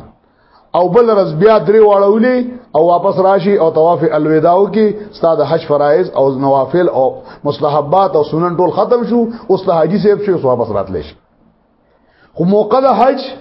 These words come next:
د شوال نه والي، شوال، ذوالقعده او ذوالحجه، په دې کې حج کیږي. ځکه قرآن وایي چې اشهر معلومات، میاشتې معلومې دي. فمن فرض فیهن الحج، په چا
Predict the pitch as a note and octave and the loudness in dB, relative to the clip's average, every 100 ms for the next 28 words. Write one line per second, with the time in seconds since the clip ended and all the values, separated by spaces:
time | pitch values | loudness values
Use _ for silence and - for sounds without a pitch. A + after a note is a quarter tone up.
0 | - _ _ _ _ _ - E3+ - G#3 | -20 _ _ _ _ _ -6 -4 0 2
1 | G3+ A#3 B3+ A#3 A3+ A#3+ C4 C#4 C#4+ D4+ | 4 4 2 2 2 2 2 0 -2 -4
2 | - - _ _ - F#3 F#3 G3+ A3 B3+ | -12 -20 _ _ -2 2 4 4 4 2
3 | G#3 G3 F3 F#3 F3+ G3 A3+ F3+ G3 D3 | 0 0 2 0 2 2 2 0 0 0
4 | C3 C3 A#2 A2+ D#2 - _ - - - | -2 -4 -4 -4 -6 -16 _ -20 -20 -20
5 | _ _ _ _ _ _ _ _ _ - | _ _ _ _ _ _ _ _ _ -4
6 | D#3 G#3 - E3+ D#3 - C#3+ B2+ D3+ A3 | -2 0 0 0 0 -2 -4 -2 -2 0
7 | G#3 E3+ G3+ G3+ A3 A3 F#3 D#3+ D#3 F3 | 0 0 0 0 0 -2 -2 -2 0 -2
8 | D#3+ D3+ D3 D3+ D#3+ F#3+ D#3 E3 D#3+ C#3 | -2 0 0 0 0 0 0 -2 -2 -2
9 | C3 A#2+ A#2+ G#2 F2+ D2+ _ _ _ _ | 0 0 -2 -6 -8 -10 _ _ _ _
10 | _ _ _ _ G3 F3+ A#3+ B3+ A3+ A3 | _ _ _ _ -2 2 0 0 0 0
11 | G3+ G3+ E3+ G3+ G3 G3 G3 G3 F#3+ G3 | 0 -2 0 2 2 2 0 0 0 -2
12 | D3+ G3 G3+ G3+ - - _ _ _ - | 0 2 2 0 -8 -20 _ _ _ -20
13 | - _ - F3 G3 A3+ | -20 _ -2 -2 2 2